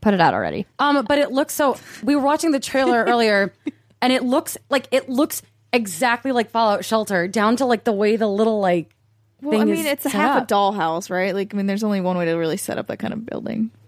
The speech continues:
Speaker 3: on a phone.
Speaker 1: Well,
Speaker 2: Right.
Speaker 1: and Fallout Shelter didn't create that.
Speaker 3: Yeah, that's,
Speaker 1: that
Speaker 3: that's
Speaker 1: format
Speaker 2: Right,
Speaker 3: existed.
Speaker 1: formula.
Speaker 2: right.
Speaker 1: Yeah.
Speaker 2: But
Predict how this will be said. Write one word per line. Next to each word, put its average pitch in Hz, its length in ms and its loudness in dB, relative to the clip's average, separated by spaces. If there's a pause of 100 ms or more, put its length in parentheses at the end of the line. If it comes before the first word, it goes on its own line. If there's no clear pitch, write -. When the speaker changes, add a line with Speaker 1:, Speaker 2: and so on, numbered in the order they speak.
(120)
Speaker 3:
on 170 100 2
a 190 40 4
phone. 214 420 -2
Speaker 1:
Well, 370 100 0
Speaker 2:
Right. 262 200 2
Speaker 1:
and - 80 -2
Fallout 494 340 0
Shelter 311 400 0
didn't 214 580 -4
create 170 540 -4
that. 151 180 2
Speaker 3:
Yeah, 185 240 0
that's, 240 140 0
Speaker 1:
that 170 160 2
Speaker 3:
that's 294 140 2
Speaker 1:
format 311 180 2
Speaker 2:
Right, 226 140 2
Speaker 3:
existed. 202 260 -2
Speaker 1:
formula. 226 260 2
Speaker 2:
right. 208 280 2
Speaker 1:
Yeah. 175 260 0 (1000)
Speaker 2:
But 214 480 2